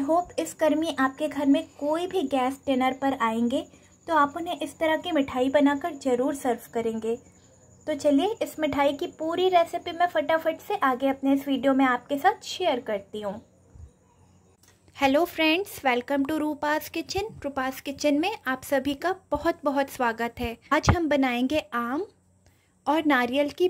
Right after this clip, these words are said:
बहुत ही स्वादिष्ट सी बर्फ़ी, जो कि खाने में तो बहुत ही स्वादिष्ट लगती है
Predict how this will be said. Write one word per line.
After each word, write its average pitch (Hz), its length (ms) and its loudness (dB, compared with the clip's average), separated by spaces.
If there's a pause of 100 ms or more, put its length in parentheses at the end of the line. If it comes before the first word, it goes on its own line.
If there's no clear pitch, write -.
(120)
बहुत 285 380 -2
ही 403 100 2
स्वादिष्ट 269 680 -2
सी 381 240 2
बर्फ़ी, 233 520 -2 (1600)
जो 277 120 4
कि 359 160 4
खाने 269 400 2
में 330 140 6
तो 359 200 2
बहुत 330 340 2
ही 381 80 -2
स्वादिष्ट 277 560 -6
लगती 269 460 -6
है 320 160 0